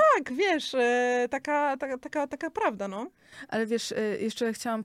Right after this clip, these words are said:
Speaker 2: poruszyć jedną rzecz, o której powiedziałaś, żeby tak, e, nie być więźniem własnej decyzji,
Speaker 1: Tak.
Speaker 2: e, i też nie mówić ludziom, jak mają żyć. To jest najgorsze, co można zrobić. Można na przykład pokazać swoim przykładem. Ja ostatnio bardzo, e, w-, wkręciłam się w pilates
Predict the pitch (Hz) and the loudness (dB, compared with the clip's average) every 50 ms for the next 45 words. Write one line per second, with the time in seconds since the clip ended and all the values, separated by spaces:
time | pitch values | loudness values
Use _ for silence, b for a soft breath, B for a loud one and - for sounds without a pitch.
0 | - _ _ - 233 233 240 247 - 254 226 - 233 233 233 208 226 226 226 226 | -8 _ _ -2 -2 -2 0 -2 -4 -6 -4 -2 -2 -2 -2 -2 -2 -4 -4 -4
1 | 208 226 240 - - - 233 - 233 226 226 - 220 214 226 220 247 240 226 226 | -2 -2 -2 -2 -2 -4 -6 -2 -2 -2 -2 -2 -2 -2 -2 -2 0 0 0 -2
2 | 214 214 196 214 - 220 208 - - - 220 214 214 214 208 175 214 220 240 226 | -2 -4 -6 -6 -4 -6 -6 -6 -8 -6 -4 -4 -2 -2 -2 -4 -4 -4 -4 -4
3 | 240 220 220 220 240 240 226 247 240 233 214 233 226 - 240 233 214 233 226 - | -4 -4 -4 -4 -4 -4 -4 -6 -6 -4 -2 -2 -2 -2 -4 -2 -2 -2 -2 -2
4 | - 233 220 202 180 180 190 185 185 180 B B B B B B - 202 202 196 | -2 -2 -2 -2 -4 -4 -4 -4 -4 -4 B B B B B B -6 -4 -2 -2
5 | 196 190 - - 233 226 226 226 226 220 254 240 - - 240 233 233 233 240 277 | -2 -4 -6 -6 -4 -4 -4 -4 -2 -2 -2 -4 -4 -4 -4 -4 -2 -2 -2 -2
6 | 294 302 262 233 - 233 247 240 214 240 233 233 226 233 233 - - 214 214 214 | -2 -2 -2 -4 -4 -4 -4 -4 -2 -4 -2 0 0 -2 -2 -2 -4 -6 -4 -4
7 | 214 214 202 208 190 - - - - 247 269 262 - 262 247 226 240 233 - 233 | -4 -4 -4 -4 -4 -4 -4 -4 -2 -2 -2 -2 -4 -6 -6 -4 -4 -4 -4 -6
8 | - 240 226 226 208 226 220 196 202 190 170 185 - 208 214 233 269 269 262 254 | -6 -6 -6 -6 -6 -6 -6 -4 -4 -4 -4 -6 -6 -6 -6 -4 -6 -6 -8 -8
9 | 240 - - - 240 - - 247 - 240 220 226 226 - - - - 220 214 202 | -10 -8 -6 -6 -6 -6 -8 -6 -6 -4 -4 -4 -6 -8 -8 -8 -6 -6 -6 -6
10 | - - - - 196 185 190 185 196 196 208 214 220 233 - - - - - 214 | -10 -10 -6 -6 -4 -4 -4 -4 -4 -2 -2 -2 -2 -2 -2 -4 -6 -4 -4 -6
11 | 214 - 214 214 208 180 175 202 202 196 190 - 208 208 202 202 202 202 196 - | -6 -6 -6 -8 -6 -4 -4 -4 -4 -4 -6 -6 -4 -2 0 0 0 0 -2 -2
12 | 190 202 185 - - - 185 175 180 190 - - - 220 214 202 - 226 214 208 | -4 -6 -6 -8 -12 -12 -8 -6 -6 -6 -8 -8 -8 -6 -6 -4 -2 -2 -2 -2
13 | 202 - 214 - - 220 208 196 190 - 214 220 262 269 - | -4 -6 -10 -8 -4 -2 -2 -2 0 0 0 0 0 -2 -4